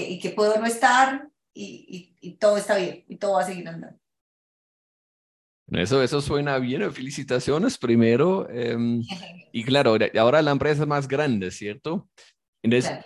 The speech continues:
Speaker 2: que quería también saber cómo eligen ustedes las personas de su equipo, como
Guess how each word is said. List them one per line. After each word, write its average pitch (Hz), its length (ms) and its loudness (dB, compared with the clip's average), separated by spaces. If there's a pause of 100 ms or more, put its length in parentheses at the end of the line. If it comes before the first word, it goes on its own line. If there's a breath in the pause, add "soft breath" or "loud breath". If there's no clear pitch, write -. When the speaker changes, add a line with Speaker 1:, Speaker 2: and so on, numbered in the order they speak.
Speaker 2:
que 123 160 -4
quería 139 420 2
también 139 320 -2
saber 147 600 -2 (1500)
cómo 143 520 -2
eligen 135 560 -4
ustedes 131 880 -6 (600)
las 110 200 -6
personas 135 460 -2
de 131 120 -4
su - 140 -6
equipo, 107 640 -6
como 101 140 -6